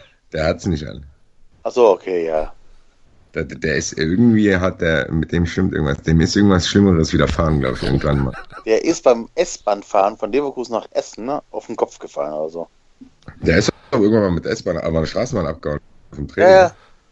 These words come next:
Speaker 2: Ja, angeblich vom Spiel oder so.
Speaker 1: Der ist, der Lehmann ist so einer, der kann es nicht gut sein lassen. Also der Lehmann ist einer,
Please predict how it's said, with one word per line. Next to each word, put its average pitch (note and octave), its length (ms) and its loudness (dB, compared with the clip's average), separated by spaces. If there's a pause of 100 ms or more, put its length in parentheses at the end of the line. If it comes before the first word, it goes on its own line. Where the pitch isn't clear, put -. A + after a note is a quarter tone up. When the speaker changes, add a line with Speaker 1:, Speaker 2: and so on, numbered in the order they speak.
(260)
Speaker 2:
Ja, A2+ 180 2
angeblich A#2+ 440 0
vom A2 220 -2
Spiel A#2 340 -4
oder E2+ 180 2
so. F2+ 220 -6 (760)
Speaker 1:
Der B2+ 100 4
ist, - 180 0 (380)
der D#2 80 -12
Lehmann C3 420 2
ist A2 140 -10
so A2+ 80 -8
einer, G2+ 180 -8
der F#2 160 -10
kann A2 300 -8
es - 140 -12
nicht C3 200 -4
gut - 240 -14
sein B1+ 240 -10
lassen. - 320 -20 (380)
Also F2 180 -6
der F2+ 220 -4
Lehmann C#3 420 4
ist B2+ 220 -6
einer, A2+ 320 0